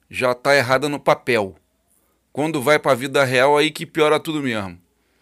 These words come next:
Essa constitu-, cu-, essa Constituição Cidadã dos direitos, né? E nenhum dever. Ó que maravilha. A gente vai, a gente, o Estado tem que bancar tudo, só que o Estado, pra bancar tudo, cobra muito caro.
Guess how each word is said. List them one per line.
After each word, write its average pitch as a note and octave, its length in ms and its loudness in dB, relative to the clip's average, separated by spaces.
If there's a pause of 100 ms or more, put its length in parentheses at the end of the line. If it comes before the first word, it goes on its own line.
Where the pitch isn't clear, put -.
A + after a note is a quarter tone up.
(240)
Essa A#2+ 220 -4
constitu-, B2+ 640 -8 (240)
cu-, C3 240 -6 (840)
essa C3 320 2
Constituição D3+ 840 -2
Cidadã D3 680 0 (460)
dos F#3 240 -2
direitos, F#3 680 -2 (460)
né? G3 300 -10 (180)
E G#3 120 -8
nenhum G3+ 220 -2
dever. D#3+ 520 -4
Ó F#3 160 2
que D#3+ 120 -10
maravilha. B2 600 -4 (400)
A - 80 -16
gente D#3 240 -12
vai, E3 220 0
a E3 40 2
gente, D3+ 140 -8
o D#3 120 -6
Estado D3+ 420 0
tem C#3+ 160 -6
que D3+ 80 -12
bancar D3 360 -2
tudo, A3 360 -8 (560)
só D#3+ 220 -2
que D#3+ 80 -6
o - 20 -4
Estado, D#3 280 -2
pra D#3 120 -4
bancar D3 320 -2
tudo, C#3 260 -12
cobra D3+ 320 0
muito D3 240 -8
caro. G#3 400 0